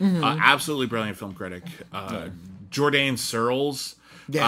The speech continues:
Speaker 2: has
Speaker 1: Yeah,
Speaker 2: written some of the
Speaker 1: yeah.
Speaker 2: most just, just pointed
Speaker 1: Hmm.
Speaker 2: and penetrating, uh, uh, articles of, I've read in the last few
Speaker 1: Yeah.
Speaker 2: years, just in
Speaker 1: I'm,
Speaker 2: general.
Speaker 1: I'm very
Speaker 2: He's,
Speaker 1: fond
Speaker 2: he's
Speaker 1: of, of
Speaker 2: fantastic.
Speaker 1: Carla Renata, um,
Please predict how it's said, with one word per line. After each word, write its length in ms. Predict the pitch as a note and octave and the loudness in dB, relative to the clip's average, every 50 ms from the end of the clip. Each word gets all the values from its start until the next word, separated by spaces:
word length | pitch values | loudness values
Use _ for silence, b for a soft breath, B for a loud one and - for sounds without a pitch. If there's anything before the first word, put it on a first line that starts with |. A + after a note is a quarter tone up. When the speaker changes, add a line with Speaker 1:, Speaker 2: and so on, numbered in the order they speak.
| A2 | 6
Speaker 2:
has 180 | G#2+ C3 C3+ B2 | 6 4 4 4
Speaker 1:
Yeah, 60 | C3 | 4
Speaker 2:
written 220 | D3 D3 B2+ C3+ B2 | 4 4 2 2 -2
some 200 | A#2 C#3+ C3 C3 | 0 0 2 2
of 60 | B2+ | 2
the 60 | B2+ | 2
Speaker 1:
yeah. 80 | B2 A#2+ | 2 2
Speaker 2:
most 480 | A#2+ A#2+ A#2 - - - - - - | 2 2 2 0 -2 -8 -10 -12 -18
just, 420 | - - - D#3 C3 - - - - | -14 -6 -4 -4 -2 -4 -6 -10 -8
just 380 | - G#3 F#3+ F3+ - - _ - | -2 -2 -2 -2 -4 -12 _ -16
pointed 760 | - - D3+ D#3+ D#3+ D#3 D3+ C#3 D3 C3 A2 G2 D#2+ D#2+ D2+ - - | -14 -8 -4 -2 0 0 0 0 2 2 2 2 0 -6 -14 -16 -10
Speaker 1:
Hmm. 240 | B2+ A2 G2+ F#2+ G2+ A2+ b b b b b b | -8 -8 -6 -6 -8 -10 b b b b b b
Speaker 2:
and 180 | - B2 A#2 | -6 -6 -4
penetrating, 760 | A#2+ C#3 B2+ B2 A2+ - - A#2+ A2+ A2 A2 G#2+ G#2 G2+ G2+ G2+ _ - - | -2 -2 -2 -2 -4 -2 0 0 2 2 0 0 -2 -6 -10 -12 _ -4 -2
uh, 20 | |
uh, 640 | G#2+ G#2 G2+ G2+ G2+ - G2+ G#2 G#2 G2 G2 G2 F#2+ G2 G#2 | 0 0 0 -2 -6 -6 -6 -6 -4 -4 -6 -6 -8 -10 -8
articles 760 | G2+ A#2+ A#2 A2+ G#2 - A2+ G2+ G2+ F#2+ - - - - A#2 - - | -4 -2 -2 -2 -2 -4 -4 -4 -4 -6 -6 -6 -6 -8 -8 -10 -10
of, 220 | G#2 G2 F2+ F2+ - | -10 -10 -10 -12 -12
I've 300 | - F#2 G#2+ A2+ G#2 - | -8 -8 -6 -6 -8 -8
read 220 | G2 E2+ E2 D#2+ E2 | -8 -8 -8 -10 -14
in 80 | F2 | -16
the 80 | F2 E2+ | -18 -16
last 280 | E2+ E2+ E2+ E2+ - | -14 -14 -12 -10 -10
few 180 | - E2+ E2 F2+ | -8 -6 -6 -6
Speaker 1:
Yeah. 120 | F#2 G2 | -6 -6
Speaker 2:
years, 300 | G2+ G2 F#2+ F2 E2 - | -6 -8 -8 -8 -10 -10
just 180 | - A2+ A2 A2+ | -8 -8 -8 -8
in 80 | G#2+ F#2+ | -8 -8
Speaker 1:
I'm, 60 | F#2 | -8
Speaker 2:
general. 360 | F2+ G2+ G2 F#2+ F2+ D#2+ D#2 | -8 -8 -8 -8 -8 -8 -8
Speaker 1:
I'm 60 | D#2+ C#3 | -6 0
very 160 | E3+ F3 E3 | 2 2 2
Speaker 2:
He's, 60 | - | 2
Speaker 1:
fond 200 | - E3+ D3+ C#3 | 2 0 0 0
Speaker 2:
he's 80 | C3+ C3 | 0 -2
Speaker 1:
of, 100 | G#2+ F2+ | -2 -2
of 80 | B2+ C3 | -2 -2
Speaker 2:
fantastic. 300 | C3 A#2+ G#2 - - - | -2 -2 -4 -8 -10 -6
Speaker 1:
Carla 260 | - D3 C#3 C3 A#2+ | -2 -2 0 0 0
Renata, 720 | A2 G#2+ G#2+ B2 B2 C3 C3+ C3 C#3+ C#3 C3 C3 C3 B2+ - | -2 -2 -2 -2 -2 -2 -2 -2 -2 -2 -2 0 -2 -2 -2
um, 380 | B2 A#2+ A2+ A2+ A2 A2 G#2+ | -4 -4 -2 -2 -2 -4 -4